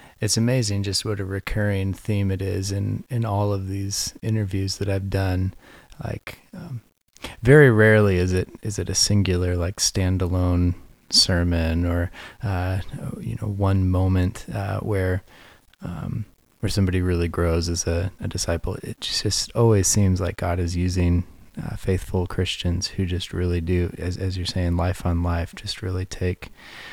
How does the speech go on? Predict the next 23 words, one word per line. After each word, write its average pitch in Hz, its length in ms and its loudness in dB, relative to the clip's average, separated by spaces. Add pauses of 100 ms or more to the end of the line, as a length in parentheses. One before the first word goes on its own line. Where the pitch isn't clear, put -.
(260)
um, 110 420 -6 (360)
take 98 240 -4
younger 90 260 0
believers 90 760 -4 (100)
under 98 240 0
their 92 180 -2
wing 92 380 -2
and 90 240 -2 (720)
say, 101 320 -10 (160)
"Imitate - 460 -4
me 90 140 0
as 92 140 -2
I 92 160 0
imitate - 440 -4
Christ," - 540 -4 (120)
kind - 220 -10
of 107 60 -10
thing. 104 360 -6 (540)
So - 140 -20
that's 101 180 -4
awesome. 107 460 -4 (600)
And, 101 340 2
uh, 92 280 -2